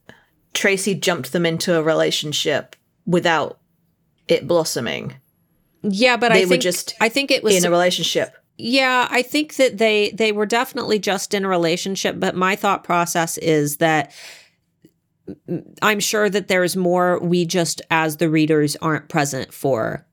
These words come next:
Speaker 2: it.
Speaker 1: Oh, we
Speaker 2: Because
Speaker 1: have to kind of read between the lines.
Speaker 2: Because they're, but, well, Flint isn't, but Jackson is kind of a very private person. So to respect his privacy, I would assume that maybe Flint wouldn't,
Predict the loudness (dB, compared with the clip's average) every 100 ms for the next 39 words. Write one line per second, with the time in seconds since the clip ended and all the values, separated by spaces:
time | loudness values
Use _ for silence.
0 | _ -4 -4 -2 2 4 4 0 -2 0
1 | 0 0 -2 -2 0 0 -2 -2 0 0
2 | 2 0 2 2 2 0 -2 -2 2 4
3 | 4 0 -2 -2 0 0 0 -2 -2 0
4 | 0 0 -2 -2 -2 -2 -2 -2 0 2
5 | 2 0 -2 -2 -4 -2 -2 -2 -4 -2
6 | -2 -2 0 0 0 -2 -4 -4 -6 -2
7 | 0 0 0 -2 0 0 0 -2 0 0
8 | 0 0 0 -2 -8 -4 0 0 0 0
9 | 0 0 -2